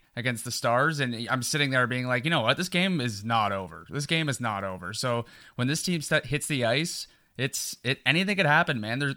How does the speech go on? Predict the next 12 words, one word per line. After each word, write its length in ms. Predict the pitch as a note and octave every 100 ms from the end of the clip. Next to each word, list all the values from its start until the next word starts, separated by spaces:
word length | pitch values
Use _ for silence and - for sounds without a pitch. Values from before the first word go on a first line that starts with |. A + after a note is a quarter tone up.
| -
they're 160 | D3
just, 360 | C3+ D#3 - -
they're, 220 | C#3+ D3
they're 140 | C#3
crazy. 520 | D3+ - C3+ G3+ C3 G2
They're, 180 | A2+ B2 -
they're 100 | C#3+
so 600 | - G3 F#3+ F#3+ F#3+ F#3+
entertaining, 600 | E3 E3 D3+ D3 D3 D3
and 80 | C3+
it's 100 | A#2
insane. 540 | B2 - B2 G2+ F2+